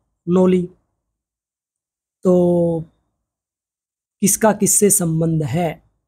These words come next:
हठ रत्नावली के अनुसार? तो श्वास और कफ रोगों में धोती अस-, अच्छी है,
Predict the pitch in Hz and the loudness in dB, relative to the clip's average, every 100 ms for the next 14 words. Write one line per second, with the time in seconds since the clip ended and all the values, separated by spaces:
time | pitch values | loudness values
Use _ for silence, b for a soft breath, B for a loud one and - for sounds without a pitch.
0 | _ _ _ - 190 185 165 170 165 165 | _ _ _ -6 -4 -2 -2 0 0 0
1 | 202 156 143 151 135 _ _ _ _ _ | 0 0 -2 -6 -10 _ _ _ _ _
2 | _ _ _ _ _ _ _ _ _ _ | _ _ _ _ _ _ _ _ _ _
3 | _ _ _ _ _ _ _ - - - | _ _ _ _ _ _ _ -8 -8 -2
4 | 202 - 214 226 220 214 220 214 208 208 | 0 2 2 2 0 0 -2 2 2 2
5 | 190 165 170 233 214 208 - - 202 - | 2 -2 -2 0 0 -2 -12 -10 -6 -2
6 | 233 175 226 170 104 | 0 2 2 0 -6